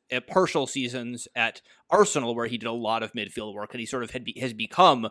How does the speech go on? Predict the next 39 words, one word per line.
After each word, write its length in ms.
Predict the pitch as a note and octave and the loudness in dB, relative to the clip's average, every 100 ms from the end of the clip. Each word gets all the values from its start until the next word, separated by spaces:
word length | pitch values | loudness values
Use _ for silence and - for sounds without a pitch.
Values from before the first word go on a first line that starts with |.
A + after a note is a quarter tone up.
| _ _ _ | _ _ _
you 100 | C#3+ | -2
know, 60 | B2+ | 2
one 200 | B2+ D#3 | 6 6
of 60 | |
the 60 | C3+ | 4
best 240 | B2 A#2 | 2 0
midfielders 560 | C3 A#2 C3 A2 A2 - | -2 -2 -4 -6 -8 -10
in 160 | - C3+ | -8 -8
the 100 | G#2+ | -6
league, 380 | B2 F#3+ A#2+ G#2 | -6 -6 -6 -8
I 140 | G#2 | -10
think, 280 | - A2 - | -8 -10 -8
toward 280 | - B2+ G#2+ | -6 -6 -6
the 160 | A2+ | -6
end 220 | A2+ G#2+ G#2 | -6 -6 -8
of 160 | G#2 | -6
last 360 | A2+ G#2+ - - | -4 -4 -4 -8
year 160 | G#2 | -8
for, 180 | F#2+ G2+ - | -8 -12 -10
for 160 | G#2+ | -8
Liverpool, 640 | A2 B2 A2 A2+ F#2 E2+ _ _ - | -6 -4 -6 -10 -12 -14 _ _ -14
you 100 | - | -6
know. 200 | G#2+ G2 _ _ _ _ | -4 -6 _ _ _ _
So 100 | - | 0
you 140 | G3 G3 | 0 2
get 260 | B3 C#4 | 2 2
these 180 | G3+ D3+ | 0 4
guys 420 | F3 D#3 D3+ C#3 | 8 8 8 2
who 120 | D#3 | 2
are 100 | D3 | 4
these 220 | C3+ C3 - | 4 0 0
combination, 600 | C3 C3 B2+ A#2+ A#2 - | 0 2 2 0 -2 -4
th-, 200 | B2 A#2+ | -4 -2
these 260 | A#2 A2+ - | -4 -4 -4
sort 160 | B2+ | -6
of 180 | A2 - | -6 -6
buckets 360 | B2 - C3+ - | -6 -4 -8 -8
of 140 | A2+ | -10
skill, 560 | - - A#3+ E3 C#3 | -8 0 4 6 4